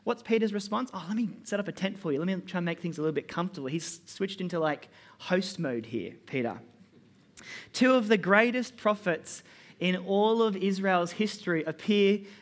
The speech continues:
with Jesus, the Messiah, who he's just named as Messiah, and he doesn't know what to do with himself. He, he's in the most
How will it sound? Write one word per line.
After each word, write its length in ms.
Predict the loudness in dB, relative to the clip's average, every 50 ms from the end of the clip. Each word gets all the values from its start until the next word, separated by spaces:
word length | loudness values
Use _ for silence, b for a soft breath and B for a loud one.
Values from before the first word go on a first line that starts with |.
| B B
with 300 | 2 2 2 0 -4 -12 -18 -20 -18 -12
Jesus, 600 | -2 2 4 4 4 4 2 2 2 0 0 -2
the 200 | 0 2 2 2
Messiah, 720 | 4 2 0 -2 -2 -4 -2 2 4 4 6 6 4 4
who 140 | 4 2 2
he's 200 | 2 2 0 0
just 280 | 2 2 2 2 2 -2
named 400 | 0 2 2 4 4 4 4 2
as 120 | 2 0
Messiah, 600 | -2 -6 -6 -2 -2 0 0 0 0 0 -2 -2 -4 B B B B B B B B -4
and 100 | 0 2
he 80 | 2
doesn't 160 | 2 2 4 4
know 80 | 4
what 120 | 4 2 0
to 80 | -2
do 200 | -2 -2 -2 -2
with 100 | -2 -2
himself. 600 | -2 -2 -4 -4 -8 -10 -12 -14 -18 -20 -20 _ _ b b b b b b
He, 120 | b -4 -4
he's 340 | 0 2 4 4 4 4 4
in 260 | 4 6 4 4 4
the 60 | 4
most 440 | 4 6 6 4 2 0 -4 -10 -16